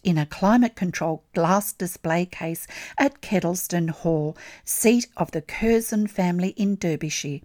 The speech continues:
along with a portrait of Lady Curzon as Vicereine of India, wearing the peacock dress and crown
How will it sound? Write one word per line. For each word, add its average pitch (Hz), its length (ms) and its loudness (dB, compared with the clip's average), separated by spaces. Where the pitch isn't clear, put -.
along 214 400 6
with 214 180 0
a 185 160 -2
portrait 277 540 2
of 156 180 0
Lady 226 420 4
Curzon 175 640 -2
as 160 240 0
Vicereine 185 1000 0
of 185 180 -2
India, 160 480 -2
wearing 233 600 4
the 202 100 2
peacock 180 640 -4
dress 160 420 -4
and 180 360 0
crown 165 480 -4